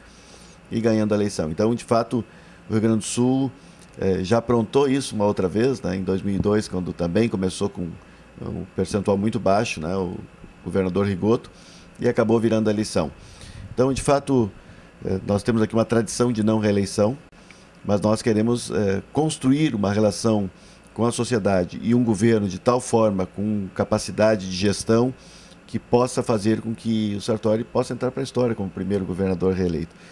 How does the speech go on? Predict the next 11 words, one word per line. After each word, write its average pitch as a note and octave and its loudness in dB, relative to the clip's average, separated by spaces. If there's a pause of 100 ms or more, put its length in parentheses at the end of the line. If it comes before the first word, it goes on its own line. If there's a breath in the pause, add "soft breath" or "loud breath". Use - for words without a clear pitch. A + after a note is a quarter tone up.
(280 loud breath)
Mas G#2 -2
o A2+ 2
obje-, A2 -2 (200)
objetivo G2+ -2
principal A2+ 0
não A#2+ 2
é B2 2
esse. F2 0
O - -10
objetivo G2 -4
principal G#2 -2